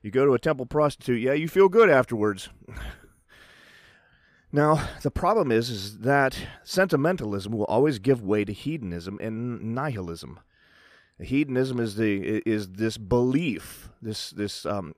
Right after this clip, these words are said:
confirmed belief in your own mind that pleasure is what life is all about.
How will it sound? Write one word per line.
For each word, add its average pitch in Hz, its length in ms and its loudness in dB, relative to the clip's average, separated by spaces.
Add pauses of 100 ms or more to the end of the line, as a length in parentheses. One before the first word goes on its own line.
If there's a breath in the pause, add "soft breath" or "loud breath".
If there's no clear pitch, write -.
confirmed 139 540 -4
belief 117 320 -2
in 104 120 -2
your 101 120 -2
own 131 180 -2
mind 92 460 -4 (540 loud breath)
that 117 240 -4
pleasure 139 720 0 (120)
is 123 180 2
what 123 180 0
life 120 280 -2
is 110 100 -4
all 110 220 0
about. 90 340 -6